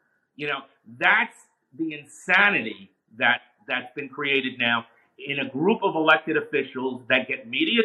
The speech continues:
time, and they're clearly influencing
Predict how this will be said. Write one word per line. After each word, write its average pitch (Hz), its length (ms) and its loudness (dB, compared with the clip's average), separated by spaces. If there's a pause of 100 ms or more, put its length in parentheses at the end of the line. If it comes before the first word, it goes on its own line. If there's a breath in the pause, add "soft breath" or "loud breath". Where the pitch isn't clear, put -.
time, 117 440 2 (760)
and 147 240 -2
they're 139 300 -2
clearly 214 800 0 (320)
influencing 156 1600 -4